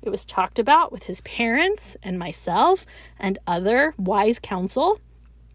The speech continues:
His attention had just turned largely to things of a more spiritual nature, and to this day, I believe he is a happier person for it.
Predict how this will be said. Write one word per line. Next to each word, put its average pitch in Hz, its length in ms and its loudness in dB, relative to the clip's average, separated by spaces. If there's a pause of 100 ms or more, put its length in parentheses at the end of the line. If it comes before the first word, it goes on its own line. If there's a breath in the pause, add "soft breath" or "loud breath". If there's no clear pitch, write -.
(600)
His 269 240 0
attention 330 540 0
had 302 180 -2
just 320 220 -4
turned 247 560 -2
largely 202 640 0
to - 140 -8
things 214 440 -2
of 202 100 -2
a 202 60 0
more 190 240 0
spiritual 202 640 -2
nature, 294 560 2 (640 loud breath)
and 214 300 0 (100)
to 220 140 -2
this 220 240 2
day, 214 420 2 (320 soft breath)
I 202 140 2
believe 226 600 -2 (140)
he 208 180 0
is 196 120 0
a 202 80 0
happier 190 460 -2
person 170 540 -8
for 180 260 -4
it. - 400 -14